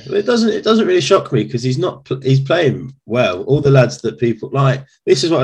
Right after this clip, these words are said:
don't get about Eddie Jones, and I don't, we don't wanna go into debates 'cause we'll get people, um,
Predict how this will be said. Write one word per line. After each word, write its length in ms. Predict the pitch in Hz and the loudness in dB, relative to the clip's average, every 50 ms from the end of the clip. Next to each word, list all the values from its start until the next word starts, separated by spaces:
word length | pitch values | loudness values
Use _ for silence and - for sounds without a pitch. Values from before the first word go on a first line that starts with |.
| 127 | 0
don't 100 | 123 110 | 0 0
get 160 | 104 104 87 78 | -2 -4 -6 -6
about 200 | 76 82 82 80 | -10 -12 -10 -10
Eddie 140 | 85 82 85 | -12 -12 -12
Jones, 400 | 80 82 82 82 80 85 80 - | -12 -10 -10 -10 -10 -10 -12 -12
and 180 | - 104 101 98 | -10 -10 -8 -8
I 60 | 104 | -6
don't, 200 | 104 107 90 80 | -6 -6 -6 -4
we 80 | 104 120 | -4 -2
don't 100 | 127 131 | 0 0
wanna 140 | 120 101 92 | 0 0 -2
go 80 | 95 | -6
into 180 | 90 90 - - | -8 -8 -12 -14
debates 320 | - 82 85 85 82 - - | -12 -10 -8 -8 -8 -10 -10
'cause 140 | - 87 87 | -14 -10 -10
we'll 100 | 92 85 | -10 -8
get 200 | 78 98 - - | -8 -10 -12 -10
people, 480 | - 92 87 82 - 90 87 85 82 _ _ _ _ | -10 -10 -10 -10 -8 -10 -10 -10 -10 _ _ _ _
um, 560 | - 87 82 80 80 78 78 78 76 67 67 | -10 -8 -8 -6 -8 -10 -12 -14 -14 -16 -20